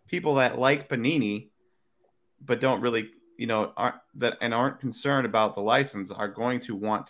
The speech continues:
to have Kabooms. They're gonna wanna have color blasts if there are those. They're gonna wanna have downtowns. Um, they're gonna wanna have low-numbered stuff, right? So I definitely think there is a market for these. Now, my question is,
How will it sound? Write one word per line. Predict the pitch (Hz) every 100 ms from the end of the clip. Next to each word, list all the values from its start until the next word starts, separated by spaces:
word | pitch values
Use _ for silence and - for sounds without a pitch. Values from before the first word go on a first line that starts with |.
| -
to | 98
have | 98 98 92 90 _ _ _ _ _ _ _ -
Kabooms. | 98 95 98 131 -
They're | 98
gonna | 98 95
wanna | 98 98
have | 104 101
color | - 104 95
blasts | 98 101 -
if | 107
there | 101 95
are | 95
those. | 95 110 143 - - _ -
They're | 110
gonna | 107
wanna | 107 104 101
have | 104 -
downtowns. | 104 104 104 104 95 95 131 - - _ _ _ _ _ -
Um, | 101 101 95 90 90 90 _ _ _ _ _ _ _ _ _ - _ -
they're | 107
gonna | 110 110
wanna | 117
have | 117 117
low-numbered | 113 107 101 98
stuff, | - 101 104
right? | 107 113 117 - - _
So | - 123
I |
definitely | 131 151 151 139
think | 147 135
there | 131 123
is | 127 127 123 - - - _
a | 117 113
market | 113 120 127 120
for | - 139 135
these. | 113 104 98
Now, | 101 113 110 107
my | 110 110
question | 147 143 131 110
is, | 98 92 -